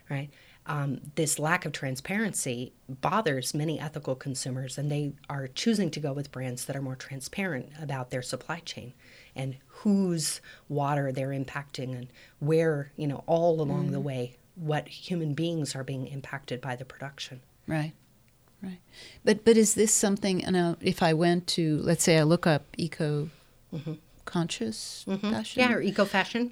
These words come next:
Speaker 1: Yeah.
Speaker 2: Eco fashion.
Speaker 1: Yeah. Uh, a
Speaker 2: Is
Speaker 1: gr-
Speaker 2: this something I could actually find
Speaker 1: Find
Speaker 2: on a
Speaker 1: out more about?
Speaker 2: manufacturer's website?
Speaker 1: Absolutely. You know, uh, I follow the Ethical Fashion Forum on Twitter,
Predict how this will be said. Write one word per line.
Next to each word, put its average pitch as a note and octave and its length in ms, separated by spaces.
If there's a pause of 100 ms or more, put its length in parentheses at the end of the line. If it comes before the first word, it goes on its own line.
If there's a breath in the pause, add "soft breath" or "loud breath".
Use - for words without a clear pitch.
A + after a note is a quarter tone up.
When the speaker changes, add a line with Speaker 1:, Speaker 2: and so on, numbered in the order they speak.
Speaker 1:
Yeah. B3 100
Speaker 2:
Eco G3+ 160
fashion. F#3+ 560 (420 loud breath)
Speaker 1:
Yeah. F#3 60
Uh, F3+ 220
a G3+ 100
Speaker 2:
Is G#3+ 80
Speaker 1:
gr- F#3+ 80
Speaker 2:
this A3+ 140
something G#3 300
I F#3+ 100
could F#3 160
actually F3+ 360
find F3 380
Speaker 1:
Find G#3+ 120
Speaker 2:
on G#3 60
a F#3 40
Speaker 1:
out G3+ 120
more G3+ 100
about? F#3+ 100
Speaker 2:
manufacturer's G3+ 440
website? G#3+ 480
Speaker 1:
Absolutely. F#3 680
You E3+ 140
know, E3+ 260
uh, D3+ 320 (100)
I E3+ 120
follow E3 640
the D3+ 180
Ethical D#3+ 300
Fashion D#3 400
Forum D#3 300
on C3+ 120
Twitter, D#3 420